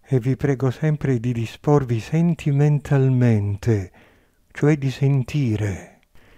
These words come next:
non di ragionare tutte queste cose. Perché io devo dire con molta franchezza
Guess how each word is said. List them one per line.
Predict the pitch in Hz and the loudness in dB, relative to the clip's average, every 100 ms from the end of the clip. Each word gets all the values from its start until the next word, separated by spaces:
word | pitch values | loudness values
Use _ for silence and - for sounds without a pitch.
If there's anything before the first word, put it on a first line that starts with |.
| - _ _ | -20 _ _
non | 170 190 175 | 2 4 4
di | 151 147 | 2 0
ragionare | 135 143 123 113 135 135 143 131 113 117 113 101 85 _ _ _ _ _ _ _ _ _ - | 2 0 0 0 2 2 2 2 2 0 0 -2 -8 _ _ _ _ _ _ _ _ _ -8
tutte | 135 123 131 | -6 -2 -2
queste | 113 117 - | -2 -4 -4
cose. | 117 120 110 92 - 87 - _ _ _ _ - _ _ _ _ _ _ _ _ | -2 0 0 -2 -8 -18 -20 _ _ _ _ -20 _ _ _ _ _ _ _ _
Perché | 143 - 170 | -6 -4 -2
io | 147 | 0
devo | 123 131 123 | 2 2 2
dire | 117 127 117 117 | 0 0 0 0
con | - 131 | -2 0
molta | 131 151 131 | 0 0 -2
franchezza | 117 117 110 107 - 107 98 - - 95 92 | -2 0 0 0 -2 -2 -4 -10 -10 -10 -10